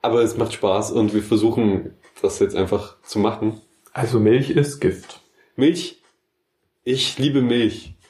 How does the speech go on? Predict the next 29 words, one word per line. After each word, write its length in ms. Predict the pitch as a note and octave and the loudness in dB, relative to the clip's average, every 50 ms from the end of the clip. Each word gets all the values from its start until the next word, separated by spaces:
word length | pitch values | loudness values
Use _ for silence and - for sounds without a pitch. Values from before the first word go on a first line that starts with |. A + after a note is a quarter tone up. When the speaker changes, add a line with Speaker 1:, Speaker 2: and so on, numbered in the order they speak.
| _ _ - - - - | _ _ -20 -20 -14 -2
Speaker 1:
Jetzt 200 | - C3+ C3 - | -2 -2 0 2
mal 140 | D3 C#3 A#2+ | 0 0 2
eins, 220 | F#2+ C3+ C#3+ C3+ B2+ - | 2 0 2 2 0 0
Morgen-, 440 | C#3 B2 B2+ C#3+ D#3 D3 D#3+ E3 B2+ | 2 2 2 2 2 2 0 0 2
Morgenroutine, 680 | C3+ C#3 - F#3+ E3 - A#2+ A2 - B2 B2 B2+ C3 | 2 2 2 2 0 0 0 -2 0 0 2 2 4
da 80 | C3+ B2 | 2 2
ist 320 | A2+ - - C3 C3+ - | 0 0 -2 -4 -2 0
bei 100 | - C#3+ | -2 -2
mir 160 | C3 C3 C#3+ C3+ | 2 2 2 2
Milch 300 | C3 D3 F3 E3+ - - | 2 2 2 0 -2 -2
auf 120 | - - | 0 0
jeden 120 | D#3 D#3+ C#3+ | -2 -2 0
Fall 140 | - D#3+ D3 | 0 0 2
immer 160 | E3 F3+ F#3 | 2 2 2
ein 80 | E3+ | 0
fester 260 | - F3+ E3+ F3 - F3+ | 0 -2 -4 -2 -2 -2
Bestandteil. 840 | F3 F3 E3 D#3+ - - F3 E3+ F3 E3+ - G#2 F2+ F2 F2 F2 - - - _ _ _ _ | 0 0 -2 -2 -2 -4 -2 -2 -2 -2 -2 -2 -2 -2 -4 -6 -12 -16 -18 _ _ _ _
Erstmal 680 | - E3 E3+ E3 - - E3 D#3+ D#3+ D#3+ D#3+ D#3+ D#3+ - _ _ _ _ _ _ _ _ _ - - - - _ _ _ _ _ _ | -4 -4 -4 -4 -2 0 2 4 4 2 2 0 -2 -10 _ _ _ _ _ _ _ _ _ -14 -14 -14 -20 _ _ _ _ _ _
schön 460 | - - - D#3 D#3+ D#3+ D#3+ D#3 C#3+ | -8 0 2 4 4 4 4 2 2
Milch 240 | C#3+ C#3+ C#3+ C#3+ B2+ | 2 2 2 2 0
in 160 | C3 B2+ B2 | 0 0 0
Kaffee. 480 | - B2 A2+ G2+ G2 F#2+ F2 E2+ F2 - _ _ _ _ _ | -2 -2 -2 0 0 -2 -2 -2 -8 -12 _ _ _ _ _
Dann 240 | C#3+ D3 E3+ F3+ | 0 0 0 0
schön 600 | E3+ E3+ - E3 D3+ D3 D3+ D3+ D#3 D#3 D#3 - - _ | 0 0 0 2 2 2 2 0 -2 -4 -6 -8 -14 _
einen 200 | - B2 C3+ C#3 | -2 -2 0 2
M 160 | C3 C3 C3+ C#3 | 2 2 2 2
und 120 | C#3 - | 2 2
M 200 | A#2 A#2+ A2 G#2+ | 2 0 0 0
trinken. 540 | G#2 - - F#2+ F2+ E2+ - F2+ E2+ D#2+ | -2 -2 -2 -2 -2 -2 -4 -6 -6 -6